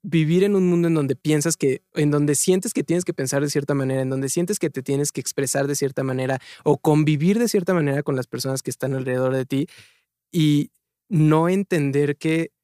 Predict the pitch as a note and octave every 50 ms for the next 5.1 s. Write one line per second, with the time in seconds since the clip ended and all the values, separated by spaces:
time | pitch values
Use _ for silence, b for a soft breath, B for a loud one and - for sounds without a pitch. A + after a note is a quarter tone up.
0 | _ _ - E3+ D3+ - D#3 D3+ D#3+ E3+ F3 E3 E3+ F3+ E3+ D#3+ F#3 F3+ E3+ G3+
1 | A3 G#3 - - - - D3+ D3 C#3+ C3+ - - F3 F#3 E3+ - - F3 E3+ E3
2 | E3 E3 D#3+ E3 E3 D#3 E3 D#3+ D#3 D3+ C#3+ - D#3+ D#3+ D3 - D#3 D3+ D3 C3
3 | - b b b b b b - D#3 D3+ C#3+ C#3+ C#3 - - E3 C#3+ E3 C#3+ -
4 | C#3+ C3 C3+ D3 E3 E3+ F3+ - C3+ B2+ A#2+ - - C#3 C3 - C#3 B2+ C3 C3
5 | - -